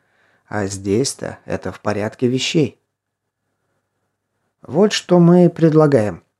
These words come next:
включился в разговор глава рода. «Двести пятьдесят тысяч золотом и двадцать сфер тьмы, по десять каждому. Понимаем, что сфер мало, но на носу война.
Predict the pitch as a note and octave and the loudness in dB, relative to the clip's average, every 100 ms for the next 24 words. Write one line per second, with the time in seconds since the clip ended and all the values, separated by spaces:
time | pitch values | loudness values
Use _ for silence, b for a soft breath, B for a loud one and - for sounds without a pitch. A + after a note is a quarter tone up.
0 | _ _ A#2+ A#2+ C#3+ C#3 - B2+ B2 B2 | _ _ -4 0 2 2 2 0 0 0
1 | A#2+ D3 D3 C3 A#2+ A#2 A#2 G#2 F2 - | 0 0 0 0 0 -2 -4 -6 -8 -18
2 | _ _ _ _ _ _ _ _ _ - | _ _ _ _ _ _ _ _ _ -14
3 | G#2 B2+ F#3+ F#3 G3 F#3+ E3+ D#3 - D#3+ | -4 2 2 2 0 0 0 0 0 0
4 | E3 D3+ D3 - C#3 C3 C3 D3+ G#2 - | 2 2 0 2 -2 0 2 2 2 -2
5 | F2 D#2 _ B2+ B2 A2+ C3 C#3+ - C#3+ | -12 -14 _ 0 0 2 2 2 0 -2
6 | - - B2 A#2+ - B2 F#2+ - _ - | -4 -2 0 0 -2 -6 -6 -8 _ -6
7 | G#2 A2+ - A#2 - B2+ G2+ G#2+ F#2+ - | -4 -4 -4 -6 -2 -2 -2 -6 -10 -14
8 | _ _ _ _ _ _ _ - C3+ F3 | _ _ _ _ _ _ _ -4 2 4
9 | F3+ F3+ F3+ - A#2 A2 - B2+ B2+ B2+ | 4 4 2 0 -2 -4 -2 0 0 0
10 | D#3 E3 E3 - - F#2+ C#3+ F3 E3+ D#3 | 2 2 2 0 -10 -4 0 2 2 2
11 | - D#3+ D3+ D3+ D3+ C3+ | 0 0 2 2 2 -2